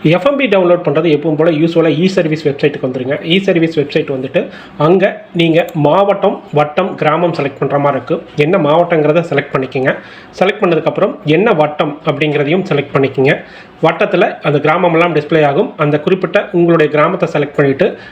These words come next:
நத்தம்னா நத்தம் கிளிக் பண்ணிக்கங்க. இல்ல நார்மல் விவசாய நிலம் அப்படின்னா நத்தத்தை விட்டுருங்க. அதுக்கப்புறம் புலாயன் சர்வே நம்பர் அடிச்சு அதனுடைய உட்பிரிவு நம்-,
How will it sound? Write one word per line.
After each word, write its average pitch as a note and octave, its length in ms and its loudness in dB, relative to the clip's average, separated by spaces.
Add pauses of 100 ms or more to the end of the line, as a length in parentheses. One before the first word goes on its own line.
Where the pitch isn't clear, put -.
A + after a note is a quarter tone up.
(120)
நத்தம்னா G3+ 500 2
நத்தம் E3+ 380 0
கிளிக் E3 240 -4
பண்ணிக்கங்க. D#3 500 0
இல்ல D#3 220 2
நார்மல் D#3 420 2
விவசாய D#3 380 2
நிலம் C#3+ 300 0
அப்படின்னா C3+ 380 0
நத்தத்தை D3+ 360 0
விட்டுருங்க. C#3 460 -4 (320)
அதுக்கப்புறம் G3+ 640 0
புலாயன் E3+ 380 2
சர்வே E3+ 360 2
நம்பர் D3+ 240 0
அடிச்சு D3+ 380 0 (180)
அதனுடைய E3+ 520 2
உட்பிரிவு E3+ 420 0
நம்-, C3+ 180 -2